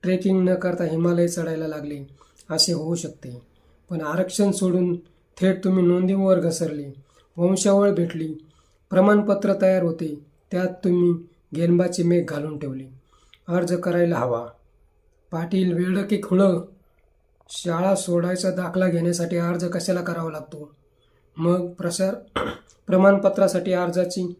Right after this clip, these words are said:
गरज काय? अहो, सात बारा आता ऑनलाइन भेटतो. मग अर्जाचा खुंट कशासाठी बळकट केला? त्याला आता टोल नाका बनवायचे काय?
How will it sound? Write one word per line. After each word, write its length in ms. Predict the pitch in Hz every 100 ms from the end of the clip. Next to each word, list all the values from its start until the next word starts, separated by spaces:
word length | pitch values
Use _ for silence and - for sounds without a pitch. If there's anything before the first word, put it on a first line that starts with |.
| _ _ _ _ _ -
गरज 260 | 170 185 -
काय? 260 | 165 123 127 - _ _ _ _ _ _ _ _ _ -
अहो, 300 | 160 180 190
सात 280 | 185 180 175
बारा 380 | 180 175 185
आता 460 | 180 175 185 190 202 - _ _ _ 160
ऑनलाइन 480 | 180 180 185 196
भेटतो. 540 | 165 165 - 151 135 - _ _ -
मग 140 | 175
अर्जाचा 500 | 170 160 170 185 185 190
खुंट 240 | - 180 180
कशासाठी 580 | 180 175 196 185 175 170
बळकट 360 | 170 165 170
केला? 300 | - 143 131 127 _ _ _ _ _ -
त्याला 220 | 175 180
आता 440 | 180 175 175 170 165 - _ _ -
टोल 240 | 185 185 185
नाका 260 | 180 180
बनवायचे 480 | 175 170 165 165 165
काय? 320 | 160 139 135